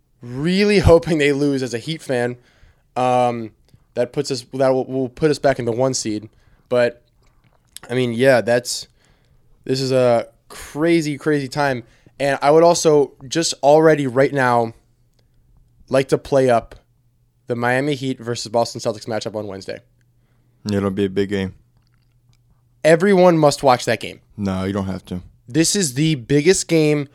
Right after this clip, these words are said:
Speaker 1: of the year.
Speaker 2: If you wanna go out to dinner, go out to dinner. You don't have
Speaker 1: This
Speaker 2: to
Speaker 1: is the
Speaker 2: watch it.
Speaker 1: biggest Eastern Conference basketball game of the year. I'm putting it in, in words right now. Mark 'em. This is the biggest game of the Eastern Conference the entire year.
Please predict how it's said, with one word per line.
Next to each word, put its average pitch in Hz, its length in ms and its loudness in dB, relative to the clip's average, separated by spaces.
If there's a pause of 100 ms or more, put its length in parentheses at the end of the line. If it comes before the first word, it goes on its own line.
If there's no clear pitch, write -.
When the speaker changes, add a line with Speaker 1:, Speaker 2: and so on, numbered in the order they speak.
(280)
Speaker 1:
of 143 280 2
the 143 120 0
year. 127 440 -2
Speaker 2:
If - 100 -18
you 139 100 4
wanna 139 200 4
go 120 120 6
out 110 100 2
to 107 60 -8
dinner, 104 220 -2
go 104 140 -2
out 98 100 -4
to - 80 -12
dinner. 95 240 -8
You 98 60 -6
don't 95 100 -6
have 92 60 -2
Speaker 1:
This 170 120 2
Speaker 2:
to 233 60 2
Speaker 1:
is 190 100 0
the 190 120 0
Speaker 2:
watch 139 80 -4
it. - 40 -8
Speaker 1:
biggest 208 460 4
Eastern 208 340 4
Conference 180 460 4
basketball 151 600 4
game 135 360 0
of 139 160 4
the 147 100 -2
year. 139 300 0
I'm 143 180 0
putting 196 380 4
it 185 220 2 (220)
in, 170 320 0 (400)
in 170 160 2
words 147 640 4
right 135 320 2
now. 131 400 2 (280)
Mark 143 400 2
'em. 95 160 -8 (400)
This 160 220 -2
is 170 100 -2
the 202 100 6
biggest 170 340 4
game 156 340 4 (240)
of 143 100 0
the 160 140 2
Eastern 160 260 -2
Conference 139 440 0
the 135 140 -6
entire 139 340 0
year. 123 320 -2